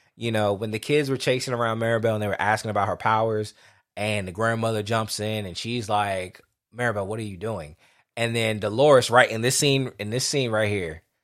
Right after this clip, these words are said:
if you can see my mouse, in this scene right here, she's just like, she doesn't have any, she doesn't have any powers. <clears throat> And it's like, that's just something that she did throughout the movie.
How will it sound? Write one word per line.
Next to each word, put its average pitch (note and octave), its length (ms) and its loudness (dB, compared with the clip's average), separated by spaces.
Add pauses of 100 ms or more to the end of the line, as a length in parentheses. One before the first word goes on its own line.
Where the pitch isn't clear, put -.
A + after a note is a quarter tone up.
(260)
if - 80 -20
you G2 80 -18
can F#2 80 -8
see A#2+ 160 -2
my F#2+ 160 0
mouse, D#2+ 400 -6 (320)
in F#2+ 100 -12
this B2+ 180 2
scene D3 260 4
right C3 200 8
here, B2+ 320 6 (240)
she's C#4+ 280 2
just G#3+ 160 -2
like, E3+ 280 4
she - 140 0
doesn't F#3 200 2
have F#3 200 2
any, C#3 260 -2
she - 140 -6
doesn't E3+ 180 -2
have F3 120 2
any F3+ 80 -2
powers. A#2 300 0 (1800)
<clears throat> G#3 360 4
And F3+ 200 0
it's - 120 0
like, D#3 260 8
that's F3 280 6
just F#3 180 0
something D#3 300 2
that C3+ 140 0
she D3 180 -4
did A2+ 400 -2
throughout A2+ 280 -2
the G#2 60 -10
movie. A#2 380 -2